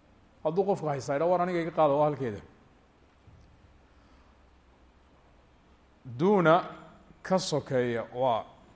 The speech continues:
ka yar, ma imika dee ugu jirtaa macna ahaan, walow arag markaa shayga, shayga ka dhow ha noqdee.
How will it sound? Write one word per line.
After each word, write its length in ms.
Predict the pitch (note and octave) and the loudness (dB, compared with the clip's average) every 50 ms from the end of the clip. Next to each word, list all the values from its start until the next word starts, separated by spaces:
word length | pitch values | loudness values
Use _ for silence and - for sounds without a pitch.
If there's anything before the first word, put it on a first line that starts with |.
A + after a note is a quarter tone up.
| - _ _ _ _ - | -20 _ _ _ _ -12
ka 160 | - - F3 | -4 0 2
yar, 320 | F3 C#3+ C#3 D3 D#3+ E3 | 2 4 4 4 2 2
ma 160 | D3+ D3+ D3+ | 0 -2 -2
imika 260 | D#3 D3+ A#2+ C3+ C#3 C3+ | -2 -4 -4 -4 -4 -4
dee 220 | C#3 D3+ D3 D#3 | -2 -2 -2 -2
ugu 220 | D3 D3+ D3+ E3+ E3 | -4 -4 -6 -6 -6
jirtaa 320 | - C3 A2 - A#2+ A#2 | -8 -8 -8 -6 -6 -6
macna 260 | B2 B2 A#2+ A#2+ B2 | -6 -6 -6 -6 -6
ahaan, 320 | B2 A#2 C3 D3 D#3+ F3 E3 - - | -4 -4 -4 -4 -4 -6 -10 -12 -10
walow 260 | C#3+ C#3 D3 D3+ D#3 | -6 -4 -2 -2 0
arag 260 | E3 E3 E3+ F3 D#3+ D#3 | 0 0 0 -2 -2 -4
markaa 460 | D#3+ D3+ C#3+ E3 D3+ D3+ D3+ D3 C#3+ | -4 -4 -2 0 0 0 0 -2 -4
shayga, 320 | - - E3+ D#3 C#3 C3+ | -8 -6 -6 -4 -4 -4
shayga 280 | A#2 - E3+ D#3 C#3+ C3 - | -4 -4 -4 -4 -4 -4 -2
ka 80 | F3 | 0
dhow 140 | D#3 D3+ D3+ | 2 2 2
ha 60 | C#3 C#3 | 2 0
noqdee. 300 | B2+ A2 G#2+ G2+ F2+ | 0 -4 -4 -6 -10